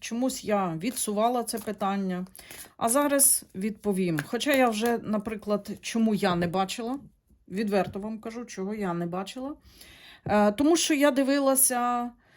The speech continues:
я не втік, е, бо не Втіковича, бо не Лоховича і бо не Тряпковича.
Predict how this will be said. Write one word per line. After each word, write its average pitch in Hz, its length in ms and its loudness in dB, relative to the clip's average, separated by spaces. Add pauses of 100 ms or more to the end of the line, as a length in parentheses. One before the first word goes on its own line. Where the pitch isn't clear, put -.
(280)
я 214 280 4
не 262 100 6
втік, - 380 -2 (640)
е, 208 160 0
бо 202 180 4
не 285 80 8
Втіковича, 320 800 2 (160)
бо 202 320 2
не 247 360 0
Лоховича 294 800 2 (440)
і 247 320 0
бо 214 180 4
не 247 120 4
Тряпковича. 147 760 -4